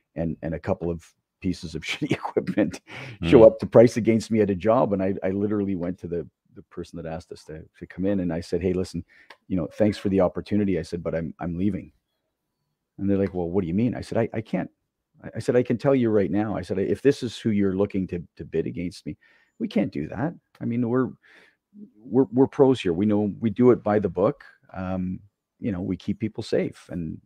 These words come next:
Speaker 1: and these guys are just not that." So we've,
Speaker 2: Mm-hmm.
Speaker 1: we've walked away. We fired clients, um, for the same thing.
Speaker 2: Yeah, it's important to,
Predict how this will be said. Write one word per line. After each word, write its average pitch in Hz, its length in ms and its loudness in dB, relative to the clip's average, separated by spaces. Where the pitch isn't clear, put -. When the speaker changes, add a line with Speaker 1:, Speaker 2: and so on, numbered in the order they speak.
Speaker 1:
and 98 200 -12
these 123 220 -6
guys 95 300 -4
are 87 120 -6
just - 140 -8
not 78 240 -8
that." 71 260 -8
So 95 100 0
we've, 117 200 2
Speaker 2:
Mm-hmm. 78 160 -4
Speaker 1:
we've 139 200 0
walked - 180 2
away. 107 200 6
We 110 120 4
fired - 380 2
clients, - 500 -6
um, 85 340 -10
for 95 120 -6
the 85 280 -8
same 107 220 -6
thing. 104 240 -10
Speaker 2:
Yeah, 92 140 2
it's - 140 -4
important 85 460 -2
to, 73 320 -6